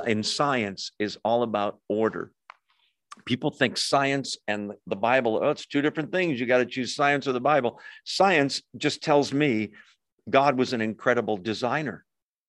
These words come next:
architect of everything, from the vastness of space to the tininess of stuff you need a microscope to see. There's order. So how to conduct themselves in God's, could have said church here. He calls it a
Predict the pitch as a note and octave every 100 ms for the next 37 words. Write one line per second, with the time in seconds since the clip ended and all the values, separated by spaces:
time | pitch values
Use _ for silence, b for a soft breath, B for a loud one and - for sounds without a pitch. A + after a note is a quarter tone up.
0 | _ A#2 D#3+ - F#2+ A2+ - _ _ G#2+
1 | F#2+ - B2+ C#3+ D#3 - - - B B
2 | B _ - B2+ A2 A#2 G#2+ - - -
3 | - A2 B2+ C#3+ - C3 - A#2 - -
4 | D#3 D3 - C#3 A2 - D3 D3 C#3+ C3
5 | B2 G#2+ - B2+ B2 A#2 A#2+ A2+ B2+ D#3
6 | A#2 - G2+ - - - A2 A2 G#2+ b
7 | b _ A2+ A#2+ A#2+ B2 B2 F2 - _
8 | B B B B - G3 D#3+ D#3+ - -
9 | C#3+ E3+ F3 D3+ E3 D#3+ D3 C#3+ C#3 C3+
10 | A2 F#2 D#3 E3+ F3 F3+ D#3 C#3 - -
11 | _ _ _ _ _ _ - C4+ - G3
12 | D#3 - G#3 G#3+ - A2 F#2+ G#2+ A#2+ C3
13 | - E3 E3+ E3 D3 C#3